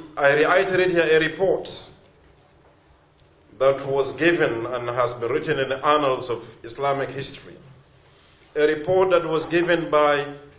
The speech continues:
then a Jewish scholar who lived in Medina and became Muslim, Abdullah ibn Salam.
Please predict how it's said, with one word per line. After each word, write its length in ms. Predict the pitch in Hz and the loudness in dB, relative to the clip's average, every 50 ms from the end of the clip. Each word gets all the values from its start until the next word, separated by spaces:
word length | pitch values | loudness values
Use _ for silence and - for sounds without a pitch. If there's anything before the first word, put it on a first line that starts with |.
| _ _ _ _ _ _ _ _ _ _ _ - 131 123 | _ _ _ _ _ _ _ _ _ _ _ -20 -4 0
then 440 | 131 170 170 165 170 165 165 165 - - | 2 4 4 4 2 -2 -4 -6 -6 -4
a 80 | 139 135 | -4 -2
Jewish 720 | 131 - - 170 180 185 180 180 170 170 - - - - | -2 -2 -2 0 2 2 4 4 2 2 0 -2 -6 -10
scholar 500 | - - - - - 185 190 185 165 - - - - - | -10 -10 -8 -6 -2 0 2 2 2 0 -2 -4 -12 -14
who 140 | - 156 156 | -8 -6 -6
lived 400 | 120 110 117 160 170 165 165 - | -6 -2 0 0 0 0 -2 -4
in 140 | 156 147 147 | -4 -2 -2
Medina 540 | 147 147 135 156 170 175 156 120 107 113 120 - - - - - - - | -2 -2 0 2 2 2 2 0 -2 -6 -10 -16 -20 -20 -20 -20 -12 -8
and 180 | 139 139 135 131 | -6 -6 -6 -6
became 340 | 139 135 - - - 113 | -8 -4 0 0 0 0
Muslim, 480 | 127 135 135 - 131 113 98 95 95 - - | 0 -4 -6 -6 -8 -12 -12 -12 -16 -14 -12
Abdullah 320 | 135 123 113 131 135 131 139 | -12 -8 -4 -4 -2 -2 -2
ibn 180 | 135 113 120 | -2 -4 -6
Salam. 360 | 113 - 127 113 104 95 - | -6 -6 -4 -4 -4 -6 -8